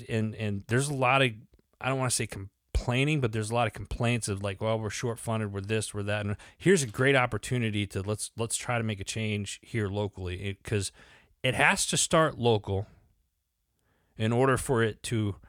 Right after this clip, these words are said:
eventually go, you know, you start at your local community, then it will happen at your state level, and then eventually it'll go, you know,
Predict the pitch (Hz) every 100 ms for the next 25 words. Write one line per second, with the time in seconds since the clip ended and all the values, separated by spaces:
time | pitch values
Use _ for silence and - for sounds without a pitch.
0 | _ _ _ _ _ _ _ 117 113 127
1 | 135 - 123 107 110 107 104 - _ -
2 | 98 101 - 127 117 104 107 113 117 113
3 | - 120 113 110 113 107 104 101 95 107
4 | 101 107 98 - - 107 95 101 101 101
5 | 101 104 95 101 104 - 98 95 92 95
6 | 95 95 - _ _ 110 90